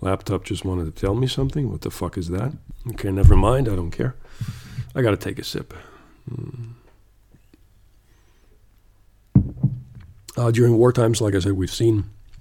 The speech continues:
um, v-, quite extreme examples of violence during, uh, the, the current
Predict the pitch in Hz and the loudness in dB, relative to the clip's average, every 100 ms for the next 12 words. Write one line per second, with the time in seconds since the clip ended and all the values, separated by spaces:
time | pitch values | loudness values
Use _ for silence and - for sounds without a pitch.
0 | - - - - - 110 107 110 107 110 | -16 -16 -18 -20 -10 -4 -2 -2 -4 -10
1 | - - 120 113 120 - - 123 123 120 | -10 -2 0 2 0 -2 0 4 6 6
2 | 117 - - 117 101 107 107 107 107 95 | 4 0 -6 -4 0 2 0 0 -2 -2
3 | 95 104 98 95 95 - - - - - | 0 2 2 0 -2 -4 -6 -12 -20 -20
4 | - - - - - - - - - 123 | -20 -20 -20 -20 -20 -20 -20 -20 -12 -6
5 | 110 117 113 107 98 95 98 101 104 - | 0 2 2 -2 -2 -2 -2 -2 -2 -8
6 | - - 120 117 123 - - 135 131 | -20 -6 -2 -2 -4 -4 2 4 4